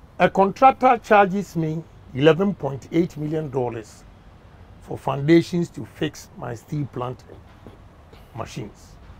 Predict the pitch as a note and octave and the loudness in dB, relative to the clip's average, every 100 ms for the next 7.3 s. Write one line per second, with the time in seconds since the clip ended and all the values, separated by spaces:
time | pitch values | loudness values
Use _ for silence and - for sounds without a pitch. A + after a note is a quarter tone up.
0 | - - - - - - - D3 C#3+ A3 | -20 -20 -20 -20 -20 -10 -4 0 8 8
1 | A3 G#3+ - B2 A#2+ - - E3+ F#3+ F3+ | 8 4 0 -2 -4 -12 -4 0 2 0
2 | C3+ C3+ B2+ C#3 C#3 F3 - B2+ A2+ - | -8 -10 -8 -6 -4 -4 -6 -12 -8 -6
3 | C3 - - - - - - C3+ - E3+ | -6 -8 -20 -20 -20 -20 -10 -8 -6 -6
4 | F3 - A#2 - D3 C#3+ B2 A2+ - - | -6 -8 -14 -12 -10 -8 -10 -12 -20 -20
5 | - - - - - - - - D#4 D#4+ | -20 -20 -20 -20 -20 -20 -20 2 8 8
6 | B3+ B3 B3 G3 G3+ - C#3+ - F#3 F3 | 8 6 4 2 -2 -2 -8 -4 -2 0
7 | D3 B2 A2+ | 0 -2 -8